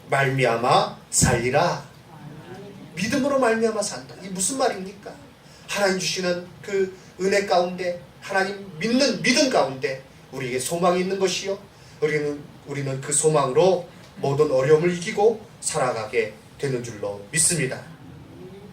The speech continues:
그렇습니다. 우리가 신앙생활하면서 인내할 수 있는 힘은 하나님의 약속의 소망을 둠으로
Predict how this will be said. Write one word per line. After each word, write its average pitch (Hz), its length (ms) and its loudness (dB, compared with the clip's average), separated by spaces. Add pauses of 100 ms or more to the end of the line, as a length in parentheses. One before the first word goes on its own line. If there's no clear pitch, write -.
(440)
그렇습니다. 143 760 0 (1080)
우리가 160 280 4
신앙생활하면서 160 1040 2
인내할 156 360 2
수 - 160 2
있는 143 320 -2
힘은 - 600 2 (460)
하나님의 139 680 -2
약속의 190 540 4
소망을 151 420 2
둠으로 143 500 2